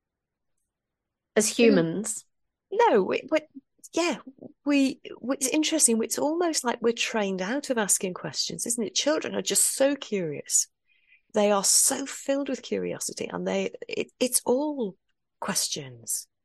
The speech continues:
Speaker 2: And somehow we take that curiosity and we start to tell them that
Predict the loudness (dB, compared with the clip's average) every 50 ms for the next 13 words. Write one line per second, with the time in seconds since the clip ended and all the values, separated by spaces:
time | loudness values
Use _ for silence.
0 | _ _ _ _ _ _ _ _ _ _ _ _ _ _ _ _ _ _ _ _
1 | _ _ _ _ _ _ _ -4 0 6 8 8 8 8 6 0 -4 -6 -6 -6
2 | -4 -4 -4 -4 -4 -6 -6 -4 -4 -4 -4 -4 -4 -6 -6 -6 -6 -6 -4 -4
3 | -4 -4 -6 -8 -6 -4 -2 0 0 0 0 -2 -2 -4 -4 -2 0 0 0 0
4 | -2 -6 -6 -6 -8 _ -6 -6 -4 -4 -6 -6 -8 -6 -4 -4 -2 0 2 4
5 | 6 6 4 4 0 -2 -2 -2 -4 -6 -8 -8 -6 -6 -4 -4 -4 -4 -6 -8
6 | -8 -8 -8 -6 -4 -4 -4 -4 -6 -6 -6 -8 -8 -6 -6 -8 -8